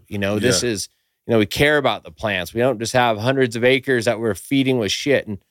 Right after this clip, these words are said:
Speaker 1: you know, nowadays everybody wants their, you know, healthy green smoothies and they want to go to the gym and they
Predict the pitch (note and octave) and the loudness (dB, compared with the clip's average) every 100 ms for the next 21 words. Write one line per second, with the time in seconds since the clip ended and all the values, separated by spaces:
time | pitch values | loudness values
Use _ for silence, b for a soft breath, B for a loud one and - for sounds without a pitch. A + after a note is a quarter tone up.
0 | _ _ _ C#3 C3+ C#3 E3 D3+ C#3 C3 | _ _ _ 2 2 2 0 0 0 2
1 | C3 C3+ C3 C3 B2 B2 B2+ - B2+ A2+ | 0 0 2 2 2 2 0 0 2 2
2 | - _ _ A#2 A2+ A2 A#2 _ _ C3 | -2 _ _ -2 2 2 0 _ _ 2
3 | C3 B2+ C3 A2 _ _ C3 C3 A#2+ - | 2 2 -2 -2 _ _ 2 2 0 0
4 | B2 B2 B2 B2 B2 A#2+ A#2+ B2+ B2 B2+ | 2 4 4 2 2 2 2 4 4 2
5 | A#2+ G#2 A#2+ B2+ B2 B2+ A#2 A2 | 2 2 2 2 2 0 0 0